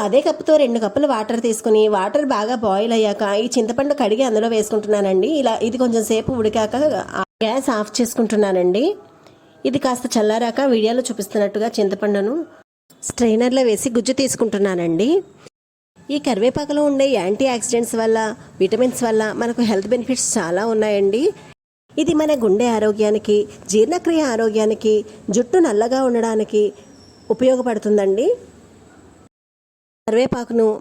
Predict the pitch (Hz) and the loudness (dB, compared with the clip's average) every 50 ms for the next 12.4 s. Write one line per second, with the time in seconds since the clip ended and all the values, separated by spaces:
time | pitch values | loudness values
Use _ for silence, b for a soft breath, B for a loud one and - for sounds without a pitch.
0 | - 240 247 277 285 269 - 254 220 202 208 233 226 214 - 233 220 214 208 - | -4 -4 -2 -2 -4 -2 -2 -2 -2 0 2 0 0 0 0 0 0 0 -2 -4
1 | 240 247 226 240 269 294 269 - 247 233 226 - 254 233 214 202 - - 262 240 | -6 -6 -4 -2 -2 -2 -2 0 0 0 0 0 0 0 0 -2 -2 -2 -4 -2
2 | - 277 285 277 262 254 247 220 190 175 165 170 180 - 240 254 269 269 247 233 | 0 0 0 0 0 -2 0 0 -2 -2 -2 -2 0 0 2 2 2 0 0 0
3 | 220 220 220 220 208 202 208 240 302 302 - 269 254 254 240 240 247 B B B | -2 -2 -2 0 0 2 2 0 0 -2 -4 -2 0 2 0 0 0 B B B
4 | B B B - 254 269 285 277 - 220 220 220 262 285 277 - 254 240 240 - | B B B -2 0 0 0 0 -2 -2 -2 -2 -2 -2 0 0 -2 -2 -2 -4
5 | - 254 214 - - 233 240 247 214 208 220 208 - - 226 208 196 180 185 180 | -4 -6 -6 -4 -4 -4 -4 -4 -4 -4 -4 -4 -2 -2 0 0 0 -2 -4 -4
6 | 180 190 262 370 - _ _ _ _ _ _ _ _ _ _ - - 226 269 269 | -2 -2 -2 -2 -4 _ _ _ _ _ _ _ _ _ _ -10 -4 0 0 2
7 | 269 269 262 262 262 254 233 208 - - - 233 240 240 233 - 214 185 - - | 2 2 4 4 4 4 4 0 -2 -2 0 0 0 0 -2 -2 -4 -4 -2 -2
8 | 254 294 311 339 339 339 320 269 247 - - 240 220 226 - 254 233 208 196 190 | 0 0 2 0 0 2 0 0 0 0 -2 0 0 2 0 0 2 2 2 2
9 | 190 202 247 320 349 349 294 240 214 220 202 190 175 165 165 165 208 285 381 427 | 2 2 2 0 2 0 0 0 0 -2 -2 -2 -2 -2 -2 -2 -2 -2 -2 -2
10 | - _ _ _ _ _ _ _ _ _ _ - - _ _ _ _ _ _ _ | -6 _ _ _ _ _ _ _ _ _ _ -14 -14 _ _ _ _ _ _ _
11 | _ _ _ _ b b b b b b b b b b 277 262 - 302 302 294 | _ _ _ _ b b b b b b b b b b -6 -2 -2 0 0 0
12 | 285 269 247 220 254 214 277 | 0 -2 -2 -2 -2 -2 -2